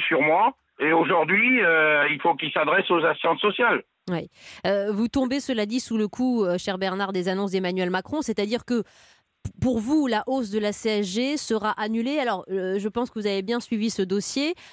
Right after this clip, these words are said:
Speaker 2: On a appris que cette hausse, euh, serait annulée avec une application au plus tard au premier juillet. C'est-à-dire que le remboursement vous sera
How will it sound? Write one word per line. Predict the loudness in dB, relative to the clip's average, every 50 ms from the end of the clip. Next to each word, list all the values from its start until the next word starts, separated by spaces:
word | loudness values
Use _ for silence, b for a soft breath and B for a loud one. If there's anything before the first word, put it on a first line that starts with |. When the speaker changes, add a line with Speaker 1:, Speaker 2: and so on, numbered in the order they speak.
| B -4
Speaker 2:
On | -2 0 0
a | 0 0
appris | -2 -4 -6 -8 -6
que | -4 -4 -2
cette | -2 -2 -4 -4 -6 -6
hausse, | -2 -2 0 0 -2 -2 -2 -2
euh, | -2 0 0 0 0 0 0 -2 -2 -2 -4
serait | -4 -4 -2 -2 -2 -2 -2 -2
annulée | -2 -2 0 0 0 0 -2 -2 -2 -2 -2
avec | -2 -2 -2 -4 -2 -2
une | -2
application | -2 -2 -2 -2 -2 -2 -2 -2 -2 -2
au | -2
plus | -4 -4 -4
tard | -2 -2 -2
au | -2 -4
premier | -4 -4 -2 -2 -2
juillet. | -2 -2 0 0 0 -2 -2
C'est-à-dire | -4 -4 -4 -2 -2 -2
que | -2 -2
le | -2 0
remboursement | 0 0 -2 -2 -4 -4 -4 -4 -2 -2 -4 -4
vous | -4 -6
sera | -4 -4 -2 -2 -2 -4 -4